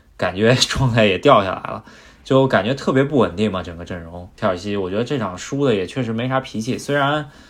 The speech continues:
是有点侥幸的被别人，呃，就是最后一球是一个闷进的嘛，对吧？就是传中球踢，踢偏了，然后踢了一个世界波。但是这场比赛我赛前其实也预测到啊，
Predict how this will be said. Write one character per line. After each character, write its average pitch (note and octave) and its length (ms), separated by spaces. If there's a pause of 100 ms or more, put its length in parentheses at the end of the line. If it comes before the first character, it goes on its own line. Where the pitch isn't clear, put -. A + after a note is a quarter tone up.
(340)
是 A2 320
有 G#2+ 180
点 C3+ 200
侥 A2 240
幸 A#2+ 200
的 F#2+ 160
被 F#2+ 220
别 F#2 120
人， F#2+ 280 (360)
呃， F#2 200
就 F#2+ 100
是 F#2+ 100
最 C#3+ 180
后 A#2+ 180
一 A2 80
球 F#2 240
是 G2+ 220
一 F#2+ 80
个 G2+ 100
闷 C3 300
进 G#2+ 200
的 E2+ 60
嘛， E2+ 180
对 F2 80
吧？ E2 120
就 F2 120
是 E2+ 220
传 F#2 300
中 A#2 160
球 G2 200
踢， G#2+ 280
踢 - 300
偏 A#2 300
了， A#2 220
然 F#2 100
后 F2+ 180
踢 - 200
了 G#2 100
一 F#2+ 40
个 G2+ 60
世 - 160
界 F#2 120
波。 G2+ 260 (520)
但 G#2+ 180
是 G2+ 440
这 A#2+ 120
场 A2 160
比 F#2+ 80
赛 F#2 420
我 F2+ 640
赛 A#2+ 320
前 A2 300
其 A#2+ 160
实 G2 160
也 F#2+ 180
预 B2 180
测 F#2 200
到 F2 80
啊， - 260